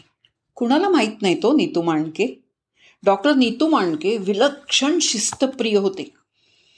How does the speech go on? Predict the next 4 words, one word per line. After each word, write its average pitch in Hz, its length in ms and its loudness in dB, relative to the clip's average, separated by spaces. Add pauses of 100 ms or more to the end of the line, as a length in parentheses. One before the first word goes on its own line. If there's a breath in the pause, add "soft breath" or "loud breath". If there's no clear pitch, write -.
(200 soft breath)
रोखठोकपणा 190 1080 0
आणि 185 220 -6
वृत्तीतला 220 680 -2
बेदरकारपणा 190 1300 0